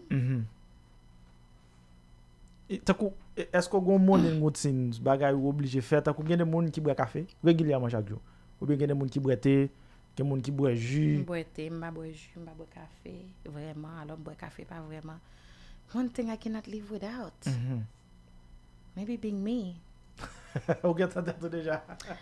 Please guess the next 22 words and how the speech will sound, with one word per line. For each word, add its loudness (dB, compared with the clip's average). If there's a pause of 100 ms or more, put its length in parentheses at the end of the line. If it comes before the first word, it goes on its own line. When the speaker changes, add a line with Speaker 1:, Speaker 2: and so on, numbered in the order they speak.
(140)
Speaker 1:
No, 2
Speaker 2:
I 4
mean, 4
you 6
know, 6
if 4
sometimes, 4
you 2
know, 0 (440)
like, 4
if -4
I 10
cannot 2
do 2
the 0
things -4
that 2
I 4
love, 2
if -6
I 0
cannot -6